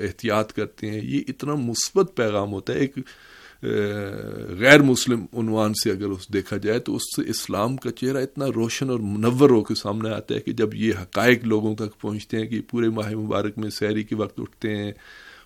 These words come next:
مغرب میں جا کے افطار کرتے ہیں، دن کے اندر کچھ کھاتے نہیں ہیں، کچھ پیتے نہیں ہیں، پھر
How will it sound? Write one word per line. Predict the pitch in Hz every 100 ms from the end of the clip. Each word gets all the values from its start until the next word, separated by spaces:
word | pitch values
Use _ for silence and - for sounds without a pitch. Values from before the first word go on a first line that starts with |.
| -
مغرب | 107 104 110
میں | 107
جا | 101 101
کے | 101 113
افطار | 101 - 104 107
کرتے | 104 101 - 107
ہیں، | 101
دن | 98 110
کے | 110 107
اندر | 104 104
کچھ | - 107
کھاتے | - 101 - 107
نہیں | 107 107
ہیں، | 101 95
کچھ | 107 -
پیتے | 110 104 110
نہیں | 104 104
ہیں، | 104
پھر | 101 117